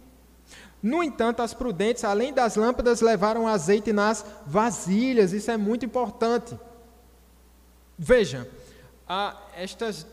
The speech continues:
dez, isso é muito claro, muito direto aqui na parábola, dá pra gente entender tranquilamente. Elas foram convidadas, elas sabiam que ia ter essa festa, então elas pegaram aquela lâmpada e as nécias, as imprudentes, nem se preocuparam.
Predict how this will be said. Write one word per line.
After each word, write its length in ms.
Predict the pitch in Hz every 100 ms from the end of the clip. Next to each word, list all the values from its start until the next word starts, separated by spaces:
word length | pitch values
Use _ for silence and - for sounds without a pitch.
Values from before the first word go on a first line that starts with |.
| 156 139
dez, 260 | 208 233
isso 160 | 202 233
é 40 |
muito 200 | 208 220
claro, 360 | 226 196 202 226
muito 200 | 196 202
direto 380 | 196 196 202 202
aqui 160 | 175
na 140 | 185 180
parábola, 420 | 190 175 185 202
dá 140 | 185
pra 120 | 180 175
gente 240 | 170 170
entender 400 | 185 190 165 175
tranquilamente. 840 | 180 180 208 208 208 180 180 147 - -
Elas 280 | 160 160 160
foram 340 | - 208 240 226 - -
convidadas, 760 | 202 185 165 180 214 202 170
elas 180 | 180 175
sabiam 400 | 190 160 220 269
que 140 | 240
ia 80 | 220
ter 100 | 220
essa 220 | 202 196
festa, 520 | - 190 190 208 220 208 -
então 260 | 190 196 220
elas 300 | 214 208 -
pegaram 380 | - 208 240 269
aquela 240 | 254 254
lâmpada 580 | 240 220 233 254 254 269 262 - -
e 140 | - 208
as 180 | 208 196
nécias, 640 | 185 220 - 240 220 -
as 180 | 180 170
imprudentes, 560 | 226 220 196 214 220 -
nem 160 | 240
se 120 | 302 277
preocuparam. 800 | 262 247 254 - 214 208 151